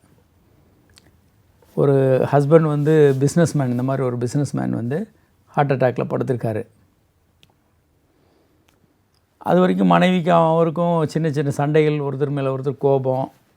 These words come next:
மனஸ்தாபங்கள். ஹார்ட் அட்டாக் வந்தோடனே இந்த மனஸ்தாபங்கள்லாம் பேசுறதுக்கு நேரம் இல்ல. இவர் ஹாஸ்பிட்டல் அட்மிட் ஆயிருக்காரு. மனைவி வந்து இவரை வந்து லீவு போட்டு ஆர்வத்தோட இவரை பார்த்துக்கிறாங்க, எல்லா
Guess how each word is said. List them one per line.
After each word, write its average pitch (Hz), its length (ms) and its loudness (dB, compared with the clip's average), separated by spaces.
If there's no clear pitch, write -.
மனஸ்தாபங்கள். 127 720 -4
ஹார்ட் - 260 -2
அட்டாக் 196 280 6
வந்தோடனே 156 480 0
இந்த 131 140 -6
மனஸ்தாபங்கள்லாம் 175 800 0
பேசுறதுக்கு 151 400 0
நேரம் 127 260 -2
இல்ல. 101 240 -8
இவர் 147 120 2
ஹாஸ்பிட்டல் 156 460 2
அட்மிட் 143 260 -4
ஆயிருக்காரு. 135 380 -2
மனைவி 156 300 0
வந்து 156 480 -2
இவரை 143 200 0
வந்து 143 360 2
லீவு 156 220 2
போட்டு 143 320 -2
ஆர்வத்தோட 143 640 2
இவரை 127 240 0
பார்த்துக்கிறாங்க, 120 580 -2
எல்லா 131 420 -4